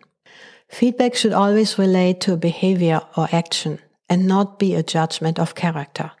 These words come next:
So instead of saying, "You were late again," "You're simply unreliable." Make the observation and state the impact it had on the team.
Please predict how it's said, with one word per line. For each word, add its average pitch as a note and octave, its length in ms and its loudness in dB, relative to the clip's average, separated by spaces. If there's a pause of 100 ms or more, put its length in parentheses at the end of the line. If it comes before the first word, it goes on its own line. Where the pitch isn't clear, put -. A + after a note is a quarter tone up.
(340)
So - 160 0
instead A#3 400 2
of A#3 100 2
saying, F#3 460 0 (480)
"You A3+ 180 2
were E3 120 2
late G3 260 2
again," F3 420 0 (480)
"You're D4 180 2
simply G#3+ 540 0
unreliable." D3 840 -2 (800)
Make C#4 320 2
the B3+ 120 4
observation D#3 840 -2 (100)
and F#3 160 -2
state G3+ 420 0
the - 140 -2
impact G#3 480 0
it F3 120 0
had E3+ 240 0
on F3 120 0
the F#3+ 100 2
team. F#3+ 360 -2